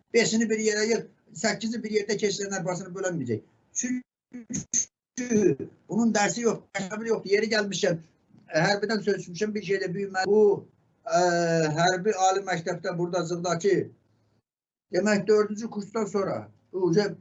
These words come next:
bilməm, beş kurs oldu, dörd, axırıncı kursdan bunları aparıblar, hadrutlar, bilməm, nə var, sonra gəliblər, təzədən bunlara imtahan qurublar. Və, e, bilmirəm, səksən nəfər dedilər, bunlar hamısını imtahandan kəsiblər və bunlara deyirlər ki,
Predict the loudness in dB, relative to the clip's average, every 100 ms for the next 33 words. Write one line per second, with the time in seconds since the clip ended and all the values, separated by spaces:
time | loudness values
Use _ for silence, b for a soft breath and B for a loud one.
0 | -4 -2 0 2 2 0 -2 -4 -4 -2
1 | -2 -2 -2 -4 -4 -8 -2 0 0 B
2 | B B 0 2 4 4 2 0 0 0
3 | 0 -2 -4 0 0 0 -6 -8 -6 -2
4 | 2 2 2 -2 -2 -2 0 0 0 0
5 | 0 0 -2 -2 0 2 2 2 0 0
6 | 0 2 2 0 -6 b b _ 0 4
7 | 4 0 _ _ _ -14 -8 -8 -6 -2
8 | -2 0 0 0 -2 -4 -4 -2 -2 -2
9 | -2 -2 -2 0 0 0 -2 -4 0 -2
10 | 0 -2 0 0 0 2 2 2 -2 _
11 | _ _ -4 -2 2 2 2 4 4 4
12 | 0 0 0 0